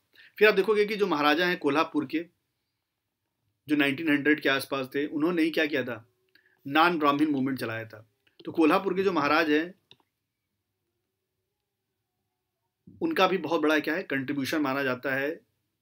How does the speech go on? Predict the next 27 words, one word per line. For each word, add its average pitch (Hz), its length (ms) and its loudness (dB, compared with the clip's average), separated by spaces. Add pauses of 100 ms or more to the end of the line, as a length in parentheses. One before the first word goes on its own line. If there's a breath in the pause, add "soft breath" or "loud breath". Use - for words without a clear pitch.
जो 139 120 -10
कास्ट 135 300 -2
बेस्ड 135 220 -2
एक्सप्लॉयटेशन 127 600 -6
था 160 80 -6
उसके 139 260 -10
against। 117 340 -16 (2250)
छत्रपति 151 480 -4 (160)
साहू 127 320 -4
जी, 117 140 -14
ओके, - 280 -18
तो - 520 -8
ये 185 80 0
छत्रपति 180 340 -2
साहू 165 220 4
जी, 175 160 -4 (160)
ये 170 160 2
है 165 360 -4
मॉडर्न 143 520 2
छत्रपति 147 420 -2
साहू 143 220 0
जी 143 120 -2
हैं 156 120 2
जो 156 120 -2
कोल्हापुर 135 420 -2
के 147 100 -6
महाराज 113 320 -10